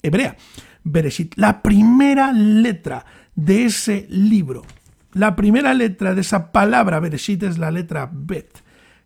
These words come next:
que es la letra de una casa, lo estuvimos hablando en el episodio pasado. Bet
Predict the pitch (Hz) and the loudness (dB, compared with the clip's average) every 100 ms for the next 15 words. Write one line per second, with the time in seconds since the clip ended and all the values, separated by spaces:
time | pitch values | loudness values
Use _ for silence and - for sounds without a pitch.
0 | - 185 190 180 180 170 160 151 175 160 | -6 -4 -2 -2 -4 -4 -4 -2 -2 -4
1 | - 254 240 160 135 123 151 160 165 147 | -4 -2 -2 -4 -6 -8 -2 0 0 -2
2 | 160 180 156 170 _ _ _ _ _ _ | -2 0 0 -2 _ _ _ _ _ _
3 | _ _ - _ 120 131 135 120 120 135 | _ _ -20 _ -6 -4 -6 -8 -8 -8
4 | 135 143 220 185 - 165 160 262 214 - | -6 -2 0 -2 0 2 2 2 -2 -6